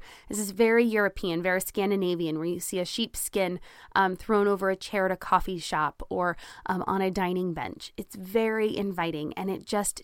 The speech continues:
takes the chill off of that surface when you go to sit down, makes you warm and cozy. Um, another way you could do this is to drape a thick crocheted wool blanket over the back of a sofa. So here you're combining that first tip of layering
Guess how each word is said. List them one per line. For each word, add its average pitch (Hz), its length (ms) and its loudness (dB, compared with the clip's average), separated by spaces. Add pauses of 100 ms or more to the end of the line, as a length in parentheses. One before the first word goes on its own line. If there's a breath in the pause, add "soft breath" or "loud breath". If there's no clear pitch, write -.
takes - 320 -4
the 226 100 0
chill 208 480 0
off - 260 0
of 180 100 -2
that 165 240 -4
surface 190 420 -2
when 185 140 -2
you 185 160 -4
go 190 120 2
to 180 120 -2
sit - 180 -6
down, 254 280 2 (360 loud breath)
makes 226 260 0
you 220 120 0
warm 208 320 2
and 190 120 -2
cozy. - 380 -4 (680)
Um, 196 380 -4
another 269 340 6
way 349 100 4
you 285 100 2
could 269 120 0
do 233 120 0
this 233 180 0
is 233 100 -2
to 233 120 -2
drape 214 500 -2
a 208 140 0
thick - 400 -2
crocheted 214 520 0
wool 208 200 4
blanket 202 600 0
over 226 260 4
the 208 100 0
back 185 240 4
of 180 100 -4
a 180 60 -2
sofa. - 480 -2
So - 160 -2
here 254 320 -2
you're 233 240 0
combining 208 640 0
that - 180 -2
first - 380 -2
tip 247 200 0
of 185 140 -2
layering 269 460 4